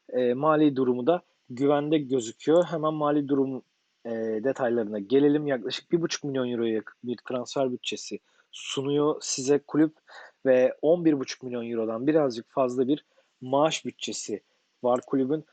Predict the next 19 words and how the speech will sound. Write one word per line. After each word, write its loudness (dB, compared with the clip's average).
Hemen -2
kadrodaki 2
en 0
yetenekli -2
üç -4
oyuncuya -2
gelelim. 4
En 0
yetenekli -4
oyuncu 2
Papi, 2
e, 0
arkasında 0
kiralık 2
Muhammed -2
Demir -2
ve 4
Alin 2
Toşça -2